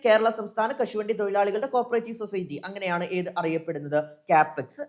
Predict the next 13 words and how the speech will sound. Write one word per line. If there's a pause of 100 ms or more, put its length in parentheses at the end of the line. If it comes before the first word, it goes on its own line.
(120)
അറിയപ്പെടുന്നത്.
ഓക്കെ, (300)
അപ്പൊ
നമുക്കറിയാം, (180)
ആ,
ഏതാണ് (1500)
വേറൊരു (420)
കാപെക്സ്
പഠിക്കുമ്പോൾ
നമ്മൾ
പഠിക്കേണ്ട
മറ്റൊരു
സ്ഥാപനമുണ്ട്,